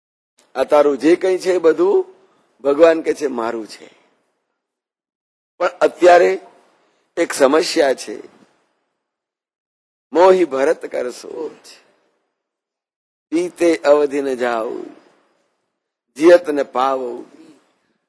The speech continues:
હું જો નહીં પહોંચું તો મ-, નહીં મેળવી શકું મારા ભરતને. તો આ બધા જ જે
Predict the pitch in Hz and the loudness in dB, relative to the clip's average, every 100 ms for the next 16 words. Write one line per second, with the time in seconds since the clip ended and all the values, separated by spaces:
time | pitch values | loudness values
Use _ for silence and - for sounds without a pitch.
0 | _ _ _ _ _ _ _ _ _ _ | _ _ _ _ _ _ _ _ _ _
1 | _ _ 160 165 147 160 147 180 185 196 | _ _ -4 -2 2 2 2 -2 0 0
2 | 196 208 208 196 185 180 165 160 208 214 | 0 -4 -6 -6 -6 -8 -4 -2 -2 -4
3 | 214 208 185 185 180 160 156 127 123 123 | -6 -6 -6 -4 -2 -2 -2 -4 -8 -12
4 | - 69 - _ _ _ _ 165 214 226 | -18 -20 -20 _ _ _ _ 4 8 8
5 | 226 175 113 _ _ _ _ _ _ _ | 6 2 -8 _ _ _ _ _ _ _
6 | _ _ _ _ _ _ - 170 - 160 | _ _ _ _ _ _ -4 -4 0 2
7 | 170 147 123 139 185 180 - - _ _ | 2 2 -2 0 0 0 -8 -20 _ _
8 | _ _ _ _ _ _ _ _ _ _ | _ _ _ _ _ _ _ _ _ _
9 | _ _ _ _ _ _ _ _ _ _ | _ _ _ _ _ _ _ _ _ _
10 | 151 170 165 | 2 4 4